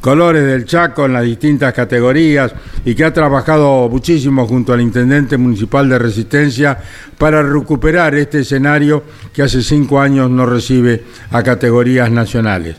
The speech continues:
Me refiero a Oscar Zapallito Sánchez. ¿Cómo te va, Zapallito? Estos Campeones Radio, buenas tardes.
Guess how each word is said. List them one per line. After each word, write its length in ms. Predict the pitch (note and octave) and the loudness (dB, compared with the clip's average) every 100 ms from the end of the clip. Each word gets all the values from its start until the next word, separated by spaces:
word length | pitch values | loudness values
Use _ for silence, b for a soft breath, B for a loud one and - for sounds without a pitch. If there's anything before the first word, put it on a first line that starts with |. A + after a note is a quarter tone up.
| B B - | B B -2
Me 100 | C3 | 0
refiero 640 | C3+ A2+ D#3 E3+ E3 D3+ B B | 0 2 2 2 0 -2 B B
a 80 | |
Oscar 400 | C3 A#2 - F3 | -2 0 0 0
Zapallito 680 | D#3 E3 C#3+ C3+ B2+ D#3+ D3+ | 0 -2 -2 -2 -2 0 -2
Sánchez. 600 | - F3+ D#3 B2 B2+ F#2+ B B B B | 0 0 0 -2 -4 -4 B B B B
¿Cómo 240 | D#3+ F#3+ F#3 | -2 0 2
te 100 | F3+ | 2
va, 200 | F#3 F3 | 0 0
Zapallito? 640 | D#3+ C#3+ D3 E3 E3+ E3+ | -2 -2 0 0 0 0
Estos 200 | D3 D3+ | 0 0
Campeones 480 | D3+ C#3 D#3+ D#3+ D3 | 0 0 2 2 0
Radio, 440 | D3+ E3 D3 C3 | 0 0 0 0
buenas 280 | B2 B2+ A#2 | 0 -2 -2
tardes. 640 | F3 D#3 C3 G#2 D#2+ - | 0 0 0 -4 -10 -14